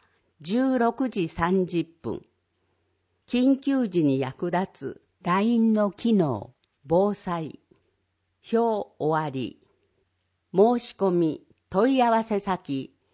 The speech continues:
予約窓口、電話零八零零一一一九四四二、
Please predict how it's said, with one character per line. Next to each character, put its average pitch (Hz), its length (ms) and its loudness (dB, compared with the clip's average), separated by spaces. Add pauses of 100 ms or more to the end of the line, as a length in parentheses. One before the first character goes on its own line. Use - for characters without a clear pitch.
(220)
予 175 220 4
約 247 340 0
窓 208 320 2
口、 139 460 -8 (760)
電 175 340 6
話 151 300 -2 (500)
零 247 300 6
八 233 440 -4
零 160 400 2
零 131 340 -2 (580)
一 202 380 -4
一 185 540 -4
一 131 420 -8 (300)
九 254 380 2
四 214 380 4
四 165 400 4
二、 127 300 0